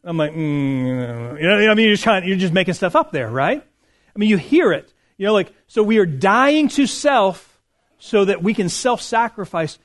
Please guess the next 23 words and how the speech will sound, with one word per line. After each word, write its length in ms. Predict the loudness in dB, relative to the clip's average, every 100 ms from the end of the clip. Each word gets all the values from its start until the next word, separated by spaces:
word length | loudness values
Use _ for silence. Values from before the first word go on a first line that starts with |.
| _
so 160 | _ -2
that 120 | -2 -2
essentially 640 | -4 -4 0 -2 -2 -6 _
that 120 | -6
we 160 | -2 0
can, 320 | 0 -4 -6 _ -6
you 100 | -6
know, 60 |
be 260 | -4 -2 0
this 220 | -2 -4 -14
kernel 720 | -10 -4 -2 -2 -4 -6 _ _ _ _
of 180 | -18 -18
corn 520 | -10 -4 -2 -2 -6 _ -14
that 120 | -8
when 140 | -4
we 100 | -2
die 280 | -2 -4 -4
to 80 | -4
self, 360 | -6 -4 -4 -8 _
we'll 260 | -4 -2 -2
yield 720 | -2 2 4 4 0 -4 -8 _
much 280 | -6 -6 -8
fruit. 560 | -12 -6 -6 -6 _